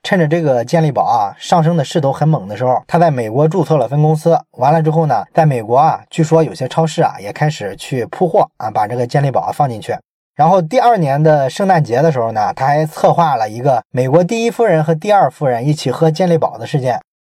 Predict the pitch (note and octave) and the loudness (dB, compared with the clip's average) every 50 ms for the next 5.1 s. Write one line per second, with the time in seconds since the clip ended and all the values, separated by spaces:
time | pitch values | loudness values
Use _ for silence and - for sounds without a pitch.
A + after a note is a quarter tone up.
0 | _ _ - D#3 D3 C#3+ C#3 C3+ - F#3 G3 E3 - - E3+ D#3+ D#3+ D3 D3+ C#3 | _ _ 0 2 2 2 2 2 2 2 2 0 0 0 2 4 4 2 2 2
1 | C3+ A#2+ A#2 A2+ A2+ A#2 C3 C#3 D3+ E3 D#3 - A#2 G#2 - - D#3 D3+ D#3+ E3+ | 2 0 0 -2 -6 -6 -2 0 2 0 0 0 -4 -6 -4 -2 0 0 0 0
2 | F#3 F3+ D3+ B2 G#2+ G#2+ G2 F#2 F#2 F#2 F#2 - - D3 B2+ A#2+ B2+ - - E3 | 0 0 -2 -2 -4 -6 -6 -6 -8 -10 -12 -8 -4 -4 -2 -2 -2 -2 0 0
3 | E3+ F3 D#3+ B2+ F#2+ F2 F#2 - - A#2 B2 B2 - - F3+ D#3+ B2 B2+ C#3 - | 0 0 -2 -4 -6 -10 -14 -10 -6 -4 -4 -4 -4 -4 -4 -2 -2 -2 -4 -4
4 | - G#2 F#2 F#2 - C3 C#3 E3 D#3+ - - - F#2+ G#2+ G#2+ - C3+ C3 A2+ G#2+ | -6 -8 -10 -8 -4 0 2 2 2 0 -2 -8 -10 -12 -10 -6 -6 -4 -4 -4
5 | - | -8